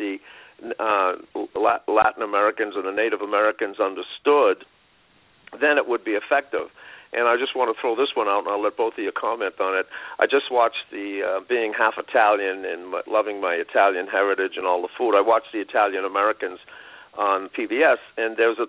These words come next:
town in, I found it fascinating, in Pennsylvania, Rosetta, that forty years ago or so, when it was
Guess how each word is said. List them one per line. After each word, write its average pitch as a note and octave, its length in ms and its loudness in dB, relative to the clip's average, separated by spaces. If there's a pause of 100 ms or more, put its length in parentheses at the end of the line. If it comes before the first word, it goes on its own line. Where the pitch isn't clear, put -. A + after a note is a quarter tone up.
(100)
town E3 420 4
in, A#2+ 480 -6
I G2+ 180 2
found A#2 220 -2
it - 80 -
fascinating, G2+ 640 -2
in G2 160 -6 (480)
Pennsylvania, A2 720 0 (580)
Rosetta, A2+ 680 4 (100)
that A2 220 2 (260)
forty C#3+ 240 -2
years B2+ 260 -2
ago F#2+ 460 0 (320)
or G2 180 -2
so, F#2+ 280 4 (480)
when B2 200 4
it G#2+ 80 2
was A2+ 240 2